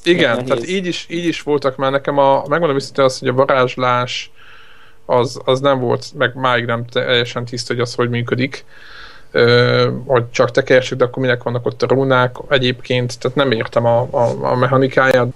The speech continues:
Speaker 1: Na mindegy. Ö, én azt mondom, hogy talán azt egyszerűbben kellett volna megoldaniuk, de egy ilyen, ezen kívül, tehát aki látott ilyen, ilyen lépegetős, tehát ez nem lehet szabadon mászkálni, négyzeteken le kell menni előre, ö, kisebb, hát ez,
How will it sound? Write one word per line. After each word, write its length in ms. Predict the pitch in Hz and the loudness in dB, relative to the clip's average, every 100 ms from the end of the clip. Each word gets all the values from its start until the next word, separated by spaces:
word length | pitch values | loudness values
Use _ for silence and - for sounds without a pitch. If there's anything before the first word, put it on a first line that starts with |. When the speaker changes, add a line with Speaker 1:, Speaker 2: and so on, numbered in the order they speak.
| - - - - - | -10 -18 -18 -14 -2
Speaker 1:
Na 100 | 185 | 0
mindegy. 420 | 127 123 127 139 | 2 2 0 0
Ö, 320 | - 139 139 135 147 - - - - - - - - | 4 6 6 4 0 -10 -20 -20 -20 -20 -20 -12 -2
én 100 | 156 | 0
azt 160 | 156 - | 0 0
mondom, 180 | 135 127 | -2 2
hogy 80 | |
talán 120 | 135 120 | 2 2
azt 160 | 123 | -2
egyszerűbben 640 | 127 120 123 117 117 117 120 | -4 -2 -2 -2 -2 -4 -2
kellett 240 | 120 113 | 0 0
volna 180 | - 117 120 | -2 -4 -2
megoldaniuk, 640 | 139 151 160 165 160 - | 0 0 0 0 -2 -2
de 160 | 156 135 | 2 2
egy 120 | 131 | 4
ilyen, 160 | 127 127 | 2 0
ezen 240 | - 151 135 | 2 2 2
kívül, 200 | 135 127 | 0 -2
tehát 180 | 135 - | 0 0
aki 180 | - 143 | 0 2
látott 380 | 139 135 123 | 0 0 -4
ilyen, 340 | 123 120 117 117 | -4 -4 -6 -6
ilyen 360 | 123 117 120 120 | -4 -4 -4 -2
lépegetős, 800 | 135 127 123 120 - 120 117 - | 0 0 0 0 -2 -2 -2 -4
tehát 300 | - 120 - | -2 -2 -2
ez 160 | 120 120 127 127 | -4 -4 -4 0
nem 180 | 131 | 2
lehet 180 | 127 117 | 2 0
szabadon 260 | - 117 120 | -2 -2 0
mászkálni, 680 | 127 139 - 120 120 120 120 - - - - | 0 0 0 -2 -2 -6 -8 -12 -16 -12 -2
négyzeteken 540 | 135 123 127 131 123 | -2 0 -2 0 0
le 160 | 120 120 | 0 0
kell 360 | 120 120 - 139 | -2 -2 -4 -2
menni 300 | 120 117 120 | -2 0 -2
előre, 500 | 135 135 123 123 - - - - - - | 2 2 2 0 -4 -18 -20 -20 -14 -2
ö, 400 | 120 117 120 120 117 | 0 2 0 -4 -6
kisebb, 680 | 143 131 - 120 127 - - | -4 -2 0 0 0 -10 -6
hát 160 | 127 | -2
ez, 120 | 135 | -2